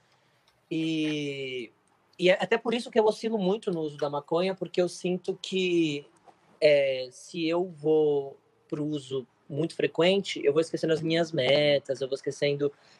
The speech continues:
que eu também gosto de um, uma, uma região boêmia do Bela Vista,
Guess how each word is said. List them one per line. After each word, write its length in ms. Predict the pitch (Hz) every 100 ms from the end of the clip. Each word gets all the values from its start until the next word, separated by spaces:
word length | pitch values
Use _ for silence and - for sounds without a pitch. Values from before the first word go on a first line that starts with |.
| _ -
que 140 | 160
eu 60 | 151
também 300 | 165 170 165
gosto 400 | 156 151 - 156
de 160 | 147
um, 80 | 156
uma, 280 | 160 147 147
uma 720 | 143 143 139 131 123 120 117 - _ _ _ _ _ _
região 380 | - 170 156 165
boêmia 300 | 165 160 160
do 80 | 151
Bela 240 | 147 170 170
Vista, 760 | 151 151 151 139 - 139 131